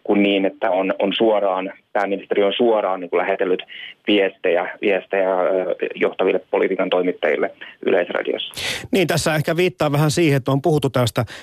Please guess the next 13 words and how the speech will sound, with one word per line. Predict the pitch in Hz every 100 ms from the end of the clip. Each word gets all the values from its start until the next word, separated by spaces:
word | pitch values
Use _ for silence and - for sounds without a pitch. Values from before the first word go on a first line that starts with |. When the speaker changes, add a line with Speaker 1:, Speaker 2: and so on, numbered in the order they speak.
| -
Speaker 2:
pääministeri | 151 143 135 104 127 131
Juha | 139 139
Sipilän | 139 147 135 120 117 - -
poikkeuksellisesta | 165 160 - 127 - 131 123 - 135
viestintästrategiasta, | 143 156 - 113 117 - 175 165 147 127 113 -
eli | 127
hän | 143 185
tulee | 208 226 139
politiikan | 151 139 123 120 120
ulkopuolelta, | 131 123 - 120 120
se | -
myönnettäköön, | 185 202 139 123 117 - 117
ja | 143